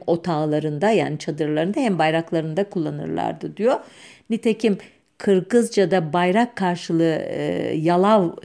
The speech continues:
kelimesi kullanılırmış ki yani apaçık alevden geldiği anlaşılıyor.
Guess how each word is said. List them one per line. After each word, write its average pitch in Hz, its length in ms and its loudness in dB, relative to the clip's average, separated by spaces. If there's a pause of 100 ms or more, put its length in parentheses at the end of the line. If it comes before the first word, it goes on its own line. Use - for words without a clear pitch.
(140)
kelimesi 156 480 -2
kullanılırmış 185 800 2
ki - 280 0 (100)
yani 180 420 0
apaçık - 640 -4 (140)
alevden 190 640 4
geldiği 170 640 2 (100)
anlaşılıyor. 208 880 4